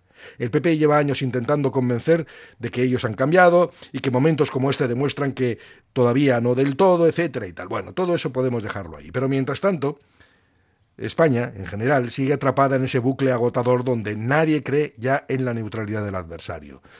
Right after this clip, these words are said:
donde la justicia solo parece legítima cuando golpea al contrario, donde al final cada una de las investigaciones se interpreta automáticamente como una caza de brujas o como una condena definitiva.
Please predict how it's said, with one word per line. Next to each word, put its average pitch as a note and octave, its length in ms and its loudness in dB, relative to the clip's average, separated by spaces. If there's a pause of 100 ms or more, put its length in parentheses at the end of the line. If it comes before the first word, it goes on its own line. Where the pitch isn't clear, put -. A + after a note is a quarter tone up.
(120)
donde D3+ 260 4
la D3 120 6
justicia D3+ 480 0
solo D#3 260 6
parece C3+ 320 0
legítima D3+ 480 -2
cuando A#2 300 0
golpea A2+ 420 0
al G2+ 140 -6
contrario, F2 580 -12 (380)
donde C#3+ 260 2
al C3 80 4
final E3+ 300 4
cada D3 240 4
una F#3 180 6
de E3 80 6
las C#3 160 0
investigaciones C3+ 680 -2
se C3+ 60 -4
interpreta B2 420 -4
automáticamente C3 760 0
como B2+ 200 0
una A#2+ 120 0
caza A2+ 220 -4
de F#2+ 80 -4
brujas D#3+ 500 2 (220)
o B2 140 0
como B2 180 0
una C3+ 160 2
condena A2+ 380 0
definitiva. E2 640 -12